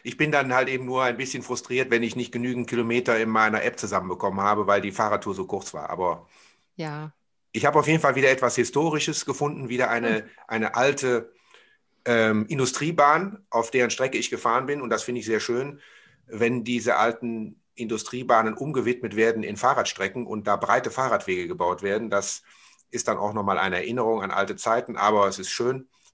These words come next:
Speaker 1: weil man da dann, äh, ja, sozusagen
Speaker 2: Mhm.
Speaker 1: barrierefrei Fahrrad fahren kann,
Speaker 2: Ja,
Speaker 1: ne?
Speaker 2: ja. Da gibt's einiges, das ist schön,
Speaker 1: Ja,
Speaker 2: ja.
Speaker 1: und da komme ich dann vielleicht zu dem Jan Philipp, denn ich erinnere mich, dass der auch mal so eine Idee für eine ganz breite Fra-, Fahrradstrecke hatte.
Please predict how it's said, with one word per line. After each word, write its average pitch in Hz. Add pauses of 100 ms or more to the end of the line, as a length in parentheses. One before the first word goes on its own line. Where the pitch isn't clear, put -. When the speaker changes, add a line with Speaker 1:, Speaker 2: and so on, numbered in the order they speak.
Speaker 1:
weil 104
man 98
da 98
dann, 98
äh, 95 (260)
ja, 85
sozusagen 104
Speaker 2:
Mhm. 82
Speaker 1:
barrierefrei 110
Fahrrad 92 (180)
fahren 82
kann, 165
Speaker 2:
Ja, 170
Speaker 1:
ne? 180 (160)
Speaker 2:
ja. 175 (220)
Da 196
gibt's 220
einiges, 185
das 170
ist 165
schön, -
Speaker 1:
Ja, 113
Speaker 2:
ja. 156
Speaker 1:
und -
da 175
komme 185
ich 175
dann 170
vielleicht 156
zu 156
dem 143
Jan 135
Philipp, 190
denn 143
ich -
erinnere 160
mich, 135
dass 123
der 131
auch 151
mal 127
so 117
eine 117
Idee 123
für 131
eine 117
ganz 120
breite 123
Fra-, 127
Fahrradstrecke 95
hatte. 143